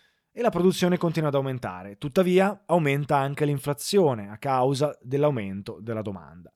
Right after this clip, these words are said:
Le fasi della ripresa e dell'espansione possono durare anni, se non decenni, prima di arrivare al picco,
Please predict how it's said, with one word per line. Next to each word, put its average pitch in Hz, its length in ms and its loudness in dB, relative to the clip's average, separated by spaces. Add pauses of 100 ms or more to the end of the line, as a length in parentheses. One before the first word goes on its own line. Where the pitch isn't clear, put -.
(440)
Le 117 120 -18
fasi 147 240 2
della 123 160 2
ripresa 127 500 0
e 107 60 -10
dell'espansione 160 840 0 (300)
possono 147 380 -2
durare 120 320 0
anni, 147 460 -2
se - 120 -8
non 120 140 -4
decenni, 131 600 -2 (400)
prima 156 360 -2
di 147 80 -4
arrivare 123 340 0
al 117 140 -4
picco, 107 540 -10